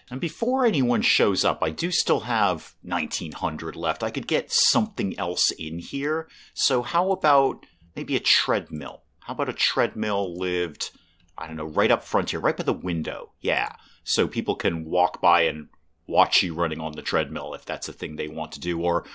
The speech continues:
more to the point, if it's a thing you want to do. I put this one right in front of the wall, so it's nice and awkward, and then another one here.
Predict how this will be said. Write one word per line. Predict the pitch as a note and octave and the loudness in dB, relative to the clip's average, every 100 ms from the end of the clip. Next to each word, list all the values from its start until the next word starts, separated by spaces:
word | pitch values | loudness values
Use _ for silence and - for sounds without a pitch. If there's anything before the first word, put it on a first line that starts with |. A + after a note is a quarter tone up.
| - - - | -20 -20 -6
more | A2 | -4
to | G#2+ | -4
the | |
point, | - B2+ A2 | 0 2 2
if | - | 0
it's | - | -6
a | |
thing | - A#2 | 0 0
you | F2+ | 2
want | B2+ E2+ D2+ | 0 0 -4
to | - | -6
do. | - D2 C#2+ - - | -8 -8 -8 -16 -12
I | - | -2
put | A3+ | 0
this | A3 F#3+ | 2 4
one | A#2 | 6
right | A2+ | 4
in | A#2 | 4
front | - G#2+ | 2 0
of | |
the | F2+ | 0
wall, | E2 E2+ D2 | 2 2 0
so | - D#2+ | -2 -4
it's | C#2+ | -4
nice | F2+ G2 - | -4 -2 -4
and | E2+ | -4
awkward, | E2 E2 - D2+ C#2+ | -4 -4 -4 -10 -8
and | F#2 F2 | -6 -4
then | F#2 | -2
another | F2 F2+ F2+ F2+ | -2 -2 0 0
one | E2 D#2+ | -2 -6
here. | E2 C2 | -10 -14